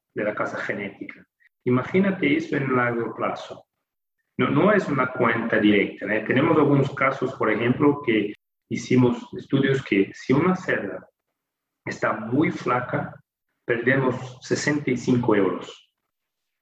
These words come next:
Pero si está muy gorda, perdemos ochenta y cinco.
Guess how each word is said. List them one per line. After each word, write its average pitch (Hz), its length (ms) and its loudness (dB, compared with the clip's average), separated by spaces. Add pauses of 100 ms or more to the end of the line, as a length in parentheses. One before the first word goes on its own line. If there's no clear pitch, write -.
(160)
Pero 147 220 2
si 151 100 -6
está 160 240 0
muy 151 280 4
gorda, 139 380 4
perdemos 123 520 2
ochenta 143 440 0
y 98 120 -4
cinco. - 360 -14